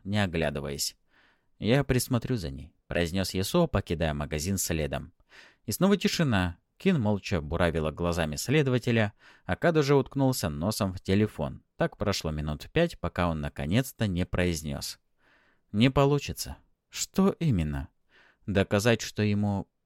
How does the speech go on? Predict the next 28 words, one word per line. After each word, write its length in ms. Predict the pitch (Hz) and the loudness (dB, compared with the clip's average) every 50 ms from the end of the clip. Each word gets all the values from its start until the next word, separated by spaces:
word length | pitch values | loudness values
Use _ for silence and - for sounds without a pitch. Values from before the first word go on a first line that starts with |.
| _ - | _ -6
помогли. 600 | - 98 110 110 104 104 82 69 67 69 80 - _ _ _ | -2 0 0 0 0 -2 -4 -4 -6 -6 -10 -14 _ _ _
Если 360 | - 92 95 90 - 101 98 | -4 -4 -2 -2 -2 0 0
это 160 | 95 90 - 92 | 0 0 2 2
разведка, 540 | 92 90 90 101 120 139 139 - - - | 2 2 2 2 2 2 0 0 -2 -6
то 160 | 85 - - 85 | -6 -4 -6 -6
хвостов 540 | - - 85 85 - - - 101 92 - | -4 -4 -4 -4 -4 -2 -2 -4 -4 -4
не 160 | - 73 82 92 | -8 -6 -6 -4
будет». 460 | 80 71 69 67 - - - - _ _ _ _ _ - - - _ _ _ _ - | -4 -4 -8 -8 -10 -14 -18 -20 _ _ _ _ _ -20 -20 -20 _ _ _ _ -4
Теперь 320 | - 123 - 180 202 202 | -4 0 4 4 4 4
уже 180 | 180 147 151 151 | 4 4 2 2
вспылила 560 | 147 - - - 110 101 120 156 160 151 147 | 2 0 -2 2 4 4 6 6 6 4 4
даже 280 | 123 107 104 104 104 82 | 4 4 2 2 2 0
вечно 380 | 73 92 123 - - - 110 | 0 0 -2 -2 0 -2 -4
спокойная 600 | 104 - - 82 80 - - 87 87 90 87 85 | -2 -2 -4 -4 -4 0 0 0 2 2 2 0
Миядзаки. 800 | 85 85 90 90 95 95 92 90 87 85 73 - - 73 71 - - _ _ _ _ _ _ - - _ _ _ _ - | 0 0 2 2 2 2 0 2 0 0 0 0 -2 -8 -10 -10 -10 _ _ _ _ _ _ -20 -20 _ _ _ _ -2
«Говорите 640 | - 143 151 160 151 160 156 151 180 196 - - 127 | 2 6 8 8 10 8 8 8 6 4 4 2 0
уже 180 | 104 92 107 | 2 2 2
как 220 | - 139 131 - - | 4 4 2 4 4
есть, 320 | 139 131 123 110 92 92 | 4 6 6 4 4 2
господин 480 | 95 104 - - 131 127 139 190 190 156 | 0 0 2 4 4 4 6 8 6 6
Акада. 420 | 107 - - 92 85 78 71 - - _ _ - | 6 4 2 0 0 0 -2 -6 -8 _ _ 0
Просто 320 | 113 131 139 - - 143 | 2 2 4 4 4 4
ваш 200 | 143 156 160 - | 6 4 4 4
начальник 560 | 143 120 - - 180 196 185 156 113 101 - | 0 0 2 4 4 4 6 4 4 2 2
не 180 | 104 117 143 151 | 2 2 2 2
даст 300 | 127 131 147 143 135 - 127 | 4 6 6 6 4 2 -2
делу 360 | 117 107 123 131 123 120 117 | 2 4 6 6 6 6 6
развития. 720 | 131 135 117 110 92 95 98 90 - - 95 90 87 - | 6 4 4 4 4 4 2 2 2 2 2 2 2 0